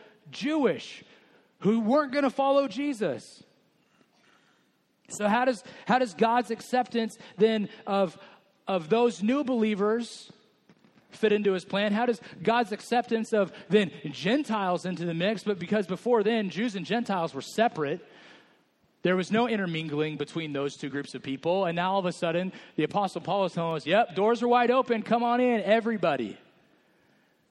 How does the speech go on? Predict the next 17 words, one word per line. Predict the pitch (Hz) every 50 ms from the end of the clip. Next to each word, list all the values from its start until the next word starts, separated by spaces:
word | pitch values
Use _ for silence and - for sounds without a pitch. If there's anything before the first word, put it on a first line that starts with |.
| _ _ _ _ 147
God's | 143 202 208 214 196 -
grace | - 196 226 247 247 233 -
is | 220 190 -
sufficient | - 190 - - 240 254 220 - 226 220 180 156
for | - 196 196 - - -
everybody. | 208 220 233 202 196 226 208 160 156 147 139 135
Romans | 143 180 202 202 202 185 147 165
nine | 196 208 214 208
tells | - 202 214 208 190
us | 175 -
that | 170 165 -
God | 180 190 196 202
is | 196 180
not | - 185 175 170
obligated | - 170 180 196 196 196 180 160 165 165 160 160 160 143 - - - - - - -
to | - 165 143 - _
anyone, | - 196 202 202 196 180 156 139 123 107 101 95 95